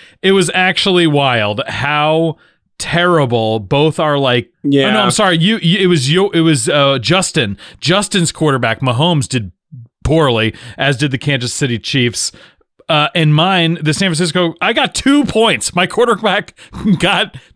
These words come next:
Speaker 1: two points, and I still managed to win.
Speaker 2: Now, is that bad?
Speaker 1: It's so bad.
Speaker 2: Oh, okay. Well, you know,
Speaker 1: Mm-hmm.
Speaker 2: we're learning.
Speaker 1: Any-, a-, anyway, w-, we're here,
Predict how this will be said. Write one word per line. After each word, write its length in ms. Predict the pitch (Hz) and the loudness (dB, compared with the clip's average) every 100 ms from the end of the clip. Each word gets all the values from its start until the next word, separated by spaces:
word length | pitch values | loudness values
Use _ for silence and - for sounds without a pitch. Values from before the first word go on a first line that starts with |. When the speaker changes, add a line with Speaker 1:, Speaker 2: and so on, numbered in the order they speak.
| - | -20
Speaker 1:
two 600 | - - 214 214 214 202 - | -10 -2 2 2 2 -2 -4
points, 580 | - 170 123 110 - - - | 0 2 0 -2 -6 -6 -8
and 160 | - 175 | -2 0
I 60 | 170 | 0
still 440 | - - 175 175 | -4 -2 0 2
managed 380 | 160 156 151 - | 2 0 0 -2
to 60 | 147 | -2
win. 280 | 123 98 95 _ _ _ | -2 -4 -8 _ _ _
Speaker 2:
Now, 160 | 117 113 | 0 2
is 80 | 113 | 2
that 180 | 120 113 | 2 0
bad? 300 | 90 71 - _ | -4 -6 -16 _
Speaker 1:
It's 220 | 190 180 | -2 -2
so 320 | - 208 254 | -2 2 2
bad. 480 | 202 185 196 110 120 _ _ - - | 2 0 0 -4 -8 _ _ -12 -4
Speaker 2:
Oh, 300 | 104 92 - _ _ _ - | -2 -2 -4 _ _ _ -20
okay. 240 | - 123 110 | -6 -4 -2
Well, 280 | 123 113 135 _ | -2 -2 -4 _
you 100 | 160 | -4
know, 120 | 127 151 | -4 -4
Speaker 1:
Mm-hmm. 240 | - 117 | -8 -6
Speaker 2:
we're 100 | 113 | -2
learning. 260 | 107 101 175 | 0 0 0
Speaker 1:
Any-, 220 | 170 - - | -2 -6 -4
a-, 220 | 185 196 | -2 0
anyway, 500 | 214 175 120 104 123 - | 0 0 -2 -4 -4 -4
w-, 180 | 165 214 | -4 -2
we're 240 | 247 269 | -2 0
here, 440 | 185 165 165 151 | 2 2 2 0